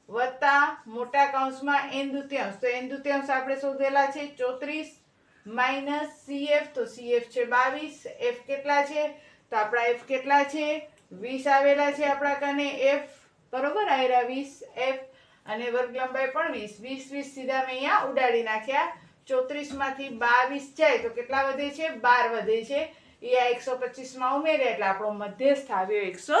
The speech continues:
સાડત્રીસ. તો આ મધ્યસ્થની રીત હતી, જેમાં આપણે સંચય આવૃત્તિથી આખો દાખલો કરવાનો હોય છે. આની અંદર જ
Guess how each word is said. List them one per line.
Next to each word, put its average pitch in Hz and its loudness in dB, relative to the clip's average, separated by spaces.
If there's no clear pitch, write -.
સાડત્રીસ. 208 2
તો 254 0
આ 247 10
મધ્યસ્થની 285 0
રીત 262 -12
હતી, 294 -4
જેમાં 240 -2
આપણે 233 0
સંચય 247 0
આવૃત્તિથી 254 2
આખો 240 -2
દાખલો 302 2
કરવાનો 240 4
હોય 233 0
છે. 339 -4
આની 277 2
અંદર 311 6
જ 269 -6